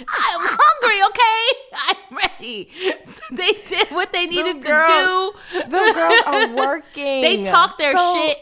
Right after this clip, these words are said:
Speaker 1: I, and I'm thankful for the seminars because, baby, and also just shout out to Sweetie for being cute. Like, you
Speaker 2: Oh my God.
Speaker 1: looked great. You gave us
Speaker 2: Sweetie.
Speaker 1: great visuals this year.
Speaker 2: Visual, but
Speaker 1: Samples.
Speaker 2: you gave us content, my girl. You make me want to
Speaker 1: Content.
Speaker 2: watch you.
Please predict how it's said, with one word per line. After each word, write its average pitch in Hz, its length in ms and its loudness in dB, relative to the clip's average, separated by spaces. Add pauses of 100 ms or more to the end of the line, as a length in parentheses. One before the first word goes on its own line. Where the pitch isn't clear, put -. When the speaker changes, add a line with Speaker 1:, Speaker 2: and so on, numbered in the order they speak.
(140)
Speaker 1:
I, - 180 -12 (300)
and 302 140 2
I'm 320 200 6
thankful 359 400 -2
for 302 120 -4
the 302 100 -6
seminars 226 720 0
because, 254 420 -2
baby, 285 500 -4
and 349 160 2
also 392 180 0
just 440 200 -4
shout 359 100 4
out 349 140 2
to 330 80 -8
Sweetie 269 560 -10 (100)
for 247 80 -4
being 226 420 -8
cute. 202 300 -6
Like, 262 220 2
you 403 240 4
Speaker 2:
Oh 339 160 6
my 240 160 4
God. 233 260 6
Speaker 1:
looked - 140 4
great. 302 400 4 (280)
You 320 120 4
gave - 100 2
us 311 80 4
Speaker 2:
Sweetie. 277 160 2
Speaker 1:
great 330 160 2 (180)
visuals 311 720 -4
this 311 280 -6
year. 285 400 0
Speaker 2:
Visual, 320 340 4
but - 60 2 (120)
Speaker 1:
Samples. 302 80 -6
Speaker 2:
you 359 100 4
gave 262 240 4
us 208 220 2
content, 254 720 2
my 180 200 2
girl. 170 540 0
You 262 240 2
make 262 220 2
me 233 140 2
want 202 320 4
to 165 100 -4
Speaker 1:
Content. 196 100 -2
Speaker 2:
watch 175 400 2
you. 151 320 -6